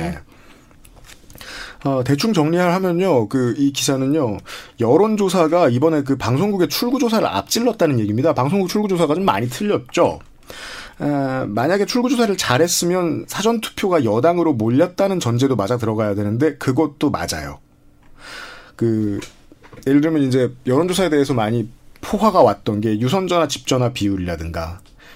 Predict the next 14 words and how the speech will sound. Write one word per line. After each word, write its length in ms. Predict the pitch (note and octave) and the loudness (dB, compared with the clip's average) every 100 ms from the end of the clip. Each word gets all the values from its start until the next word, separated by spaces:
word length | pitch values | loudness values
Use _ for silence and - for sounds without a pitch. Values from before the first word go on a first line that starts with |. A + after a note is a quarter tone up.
| - | -8
이-, 200 | A2 A#2 B2+ | -4 -2 2
이제 240 | C#3+ A#2+ | 4 4
유선전화가 460 | D3 F3 F3+ E3 D3+ | 2 2 4 4 4
사십 220 | G#3 G3 | 0 -2
퍼센트 280 | A3 G3 D#3+ | 0 0 2
넘어가는 480 | A#2+ B2 D3+ D3+ C3 | 2 4 4 4 2
조사, 220 | A2+ G#2+ | 2 0
이런 220 | A2 D#3+ | 2 2
경우도 260 | E3 D3 C#3 | 4 2 2
많이 280 | E2+ F#2 B2+ | -2 -2 -2
있고요. 440 | - - A2+ F#2+ D#2+ - - - A2 | -2 0 0 0 -8 -14 -12 -6 0
여전히 320 | C3 A3 A3+ | 4 4 4
많이 240 | B2 C#3 | 2 2
했는데도 680 | E3 A3+ A#3 C#3+ A2+ D3+ E2 | 2 2 2 2 2 0 0